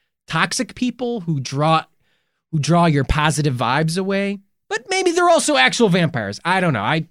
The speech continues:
you know, I, maybe I should have done a little bit more research there. Jade eggs. These are allegedly ancient Chinese practices where women shove a jade egg up their vaginas. And I don't, I wanna say I think they had to take it down from their website. I don't think it's listed there anymore. I couldn't find it.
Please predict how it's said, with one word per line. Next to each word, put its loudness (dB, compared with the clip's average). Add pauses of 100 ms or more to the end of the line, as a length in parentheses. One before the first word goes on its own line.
(100)
you -2
know, 0
I, 0
maybe 2
I 0
should -2
have -2
done 0
a 0
little -2
bit -4
more -6
research -14
there. -12 (1500)
Jade 4
eggs. -2 (540)
These -2
are 0
allegedly 0
ancient -4
Chinese -2
practices -2
where -2
women 0
shove -2
a 0
jade 2
egg 2
up -4
their 0
vaginas. -6 (540)
And 0
I 2
don't, 0 (200)
I 2
wanna 2
say 2
I 4
think -2
they 2
had 0
to 0
take 0
it -4
down -2
from -8
their -4
website. -10
I -6
don't 0
think -2
it's -2
listed -6
there -4
anymore. -8
I -12
couldn't -4
find -12
it. -20